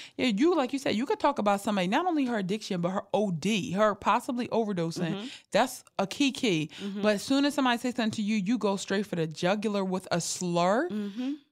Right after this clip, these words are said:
Speaker 1: All right. For anybody who thinks that this is okay, all right, let's just picture this. You're in Whole Foods.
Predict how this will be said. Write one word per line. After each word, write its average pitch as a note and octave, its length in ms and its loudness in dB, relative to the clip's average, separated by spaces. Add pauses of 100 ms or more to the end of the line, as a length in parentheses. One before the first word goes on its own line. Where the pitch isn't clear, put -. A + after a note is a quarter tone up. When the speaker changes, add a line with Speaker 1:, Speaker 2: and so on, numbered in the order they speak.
Speaker 1:
All C#4+ 160 6
right. D3+ 400 4 (380)
For - 80 -2
anybody D4 560 4
who B3 140 0
thinks G#3 260 -2
that F#3+ 60 -4
this F3+ 240 -4
is F3+ 100 -2
okay, D#3+ 480 0 (580)
all D#3+ 120 2
right, D#3+ 240 2
let's F3 180 -2
just F#3 160 -6
picture F3+ 240 -2
this. D3 380 -4
You're E3 260 0
in D3+ 160 0
Whole G#3+ 280 0
Foods. F#3 680 -6